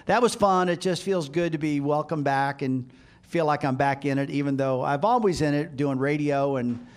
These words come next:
stuff like that. But, you know, I, my life has moved on now with different things, car dealership ownership stuff, playing with motorcycles with my son right now,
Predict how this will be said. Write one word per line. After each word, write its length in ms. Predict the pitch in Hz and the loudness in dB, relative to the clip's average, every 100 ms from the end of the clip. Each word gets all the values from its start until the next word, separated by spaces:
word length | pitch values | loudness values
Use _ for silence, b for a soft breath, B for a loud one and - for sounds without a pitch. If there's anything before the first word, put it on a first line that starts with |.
| B B | B B
stuff 320 | - 160 135 | -4 -2 0
like 200 | 143 131 | -2 -2
that. 260 | 143 123 - | -2 -2 -4
But, 100 | 196 | -4
you 80 | |
know, 120 | 233 214 | -2 -2
I, 120 | 202 | -2
my 240 | 185 175 | -2 -2
life 280 | 165 165 165 | 0 0 -2
has 140 | 156 131 | -4 -2
moved 240 | 156 139 | -2 0
on 200 | 147 160 | -2 0
now 180 | 120 123 | -2 -2
with 100 | 127 | -4
different 320 | 135 127 117 | -4 -6 -10
things, 180 | 113 101 | -10 -6
car 220 | 131 127 | -2 0
dealership 480 | 131 131 123 131 123 | 0 -2 -4 -4 -2
ownership 420 | 127 127 120 127 | -2 -2 -4 -6
stuff, 300 | - 131 123 | -4 -6 -4
playing 180 | 123 123 | -4 -4
with 140 | 127 | -2
motorcycles 560 | 120 127 117 131 135 117 | -2 -2 -4 -6 -4 -4
with 80 | 127 | -2
my 120 | 123 | -2
son 320 | - 131 131 | -2 -2 0
right 220 | 131 127 | -2 -2
now, 380 | 127 123 127 127 | -4 -2 -4 -6